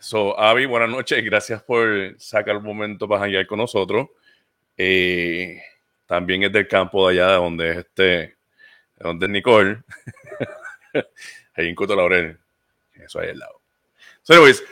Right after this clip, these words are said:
hoy vamos a estar hablando sobre el amor, el concepto del amor, eh, la noción del amor y lo que en realidad es el amor. Este, eh,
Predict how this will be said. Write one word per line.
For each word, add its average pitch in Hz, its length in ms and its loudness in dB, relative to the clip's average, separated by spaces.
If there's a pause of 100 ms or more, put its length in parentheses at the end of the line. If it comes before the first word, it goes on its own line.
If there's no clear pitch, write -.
(100)
hoy 123 100 4
vamos 151 160 8
a - 40 6
estar 160 140 4
hablando 143 280 4
sobre 135 240 4
el 120 60 8
amor, 131 460 4
el 110 120 0
concepto 120 640 -2
del 113 140 2
amor, 123 500 0
eh, 95 800 -4 (1000)
la 113 160 8
noción 127 580 2
del 127 140 4
amor 117 560 0 (320)
y 90 120 -12
lo 95 120 -2
que 101 120 0
en 101 80 -4
realidad 101 380 2 (100)
es 131 300 0
el 107 120 2
amor. 101 440 -2 (1800)
Este, 104 1120 2 (1080)
eh, 78 360 -14